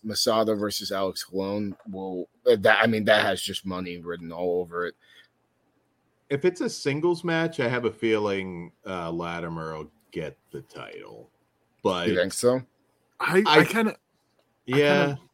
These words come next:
Speaker 3: was feeling that too, but I, I, I love for Colon too.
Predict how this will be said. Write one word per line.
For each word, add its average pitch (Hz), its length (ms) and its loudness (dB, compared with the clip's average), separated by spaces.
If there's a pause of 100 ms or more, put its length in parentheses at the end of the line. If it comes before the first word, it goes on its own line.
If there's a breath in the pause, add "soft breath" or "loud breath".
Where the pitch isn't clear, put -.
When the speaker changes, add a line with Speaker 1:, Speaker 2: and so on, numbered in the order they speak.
(200)
Speaker 3:
was 147 160 -4
feeling 165 320 2
that 131 180 0
too, 160 420 2
but 123 240 -2
I, 143 440 2 (200)
I, 131 120 4
I 120 160 2
love 123 340 -4
for 117 160 -6
Colon 117 320 -4
too. 135 220 -6